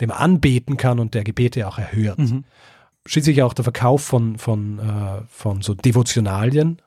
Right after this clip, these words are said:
Speaker 1: also damit die Leute auch was mitnehmen können,
Speaker 2: Mhm.
Speaker 1: äh, und sich ihrem, und sich ihrem Gott nahe fühlen können. Und auch die Behauptung dieses Prophetens Alexander selbst, dass er ein Nachfahre Gottes sei, ja, also dass er <laughs> mehr oder weniger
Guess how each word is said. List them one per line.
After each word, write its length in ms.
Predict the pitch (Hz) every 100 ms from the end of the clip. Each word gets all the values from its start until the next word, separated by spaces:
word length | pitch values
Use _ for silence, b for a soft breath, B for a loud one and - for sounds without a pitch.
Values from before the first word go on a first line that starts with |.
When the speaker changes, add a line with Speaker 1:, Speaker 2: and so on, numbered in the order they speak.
| _ _
Speaker 1:
also 360 | 104 101 104
damit 280 | 98 107 107
die 60 | 107
Leute 280 | 101 101 110
auch 60 |
was 120 | 107
mitnehmen 500 | 139 156 135 123 120
können, 380 | 117 127 143 156 135 123 B B B
Speaker 2:
Mhm. 60 | 120
Speaker 1:
äh, 40 |
und 320 | 113 110 113 113
sich 200 | 117 117
ihrem, 320 | 110 107 107
und 240 | - 110
sich 220 | - 113
ihrem 160 | 117 110
Gott 260 | - 135 120
nahe 280 | 110 113
fühlen 260 | 117 127 123
können. 360 | 127 123 127 131 _
Und 680 | - 135 131 127 127 123 -
auch 380 | 127 123 120 - -
die 420 | - 110 110 107 -
Behauptung 640 | - 113 117 139 - 131 117
dieses 240 | 110 -
Prophetens 540 | - 123 131 135 131 117
Alexander 680 | 104 110 - 110 139 139
selbst, 640 | 123 - 117 120 165 - -
dass 100 | 117
er 240 | 120 127
ein 100 | 117
Nachfahre 600 | 110 117 - 127 104 107
Gottes 440 | 101 107 - 104 -
sei, 220 | 101 95
ja, 80 | 101
also 200 | 113 98 98
dass 200 | 107 -
er 200 | 95 101 -
<laughs> 200 | - -
mehr 100 | 123
oder 160 | 104 101
weniger 380 | 98 92 95